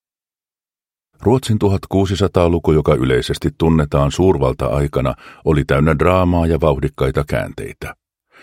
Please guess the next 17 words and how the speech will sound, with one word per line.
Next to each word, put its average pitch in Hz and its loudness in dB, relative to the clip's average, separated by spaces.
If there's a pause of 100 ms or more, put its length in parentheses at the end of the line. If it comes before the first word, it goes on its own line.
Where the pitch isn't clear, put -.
Kuningaskunnan 71 -2
kruunupäät 78 0
mittauttivat 78 -2
mahtiaan 85 0
etenkin 73 -2
Tanskaa, 82 -2
Venäjää 62 -2
ja 73 -4
Puolaa 55 0
vastaan. - -12 (680)
Ruotsi 90 2
oli 92 2
Kustaa 82 0
Vaasan 87 2
hallintokaudelta 69 0 (300)
vuosista 67 -4
tuhatviisisataakaksikymmentäkolme, 69 -2